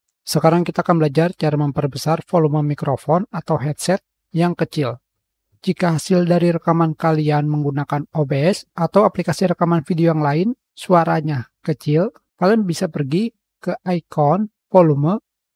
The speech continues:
pada taskbar di sini, kalian klik kanan, dan kalian pilih Open Sound Setting. Di sini, kalian akan dibawa ke menu settings. Tetapi pada menu setting ini tidak ada pengaturan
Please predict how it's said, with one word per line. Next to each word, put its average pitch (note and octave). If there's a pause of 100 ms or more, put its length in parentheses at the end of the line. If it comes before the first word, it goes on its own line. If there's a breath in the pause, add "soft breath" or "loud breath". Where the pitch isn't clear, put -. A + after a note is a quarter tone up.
pada D#3+
taskbar C#3+
di E3+
sini, D#3+ (240)
kalian D#3+
klik D#3+
kanan, D3 (320)
dan D#3+
kalian D#3+
pilih D#3+ (160)
Open F3+
Sound F3
Setting. C#3+ (1900)
Di E3
sini, F3+
kalian G#3
akan F3+
dibawa D#3+ (240)
ke F#3 (200)
menu F3
settings. - (160)
Tetapi F3
pada F3+
menu F3+
setting E3+
ini G3 (240)
tidak E3
ada F#3+ (100)
pengaturan E3